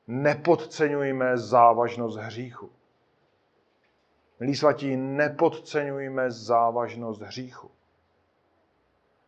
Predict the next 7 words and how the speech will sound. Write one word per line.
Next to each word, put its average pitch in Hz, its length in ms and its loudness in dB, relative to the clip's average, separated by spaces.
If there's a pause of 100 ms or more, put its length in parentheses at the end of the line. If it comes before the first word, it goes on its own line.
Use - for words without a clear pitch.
(400)
Hřích 139 600 -8
je 143 160 6
vědomá 147 800 6
vzpoura 135 840 2 (260)
proti 131 300 0
Pánu 127 340 6
Bohu. 107 360 -6